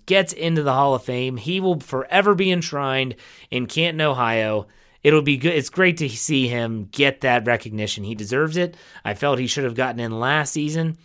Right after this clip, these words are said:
and even the year before that. I understood the first two years that he didn't when he was a finalist, but now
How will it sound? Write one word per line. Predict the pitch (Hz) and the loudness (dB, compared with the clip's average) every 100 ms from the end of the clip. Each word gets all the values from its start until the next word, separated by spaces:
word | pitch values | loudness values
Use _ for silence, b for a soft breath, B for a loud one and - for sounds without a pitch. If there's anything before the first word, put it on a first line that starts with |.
| b - | b -6
and | 123 | -2
even | 143 160 | -2 0
the | 160 | 0
year | 160 165 | 0 0
before | 165 160 156 | 0 0 0
that. | 151 160 185 - B B B - | 4 6 6 2 B B B 0
I | 120 | 2
understood | 147 151 131 - 160 | 4 2 -2 -2 0
the | 143 | 0
first | - 151 151 | 0 -2 -2
two | - 160 | -4 -2
years | 170 170 175 165 | 0 2 2 0
that | 165 | -2
he | 165 | -2
didn't | 160 175 160 | 0 -2 0
when | 151 | 0
he | |
was | 156 147 | 0 -2
a | |
finalist, | - 160 160 160 160 - | -2 0 2 0 -2 -4
but | 110 | -6
now | 113 139 143 | -2 0 0